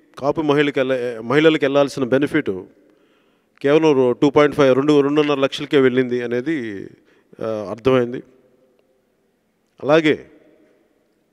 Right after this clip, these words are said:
తుని సంఘటనలో, తుని దుర్ఘటనలో ఆ రోజున సమాంతరంగా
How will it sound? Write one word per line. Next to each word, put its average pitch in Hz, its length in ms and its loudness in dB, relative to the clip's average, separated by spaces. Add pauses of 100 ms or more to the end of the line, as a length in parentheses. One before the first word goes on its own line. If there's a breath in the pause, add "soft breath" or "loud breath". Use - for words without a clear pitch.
(880)
తుని 190 200 6 (100)
సంఘటనలో, 147 640 0
తుని 160 220 2
దుర్ఘటనలో 135 640 0 (2000)
ఆ 120 80 -4
రోజున 165 200 2 (120)
సమాంతరంగా 151 680 2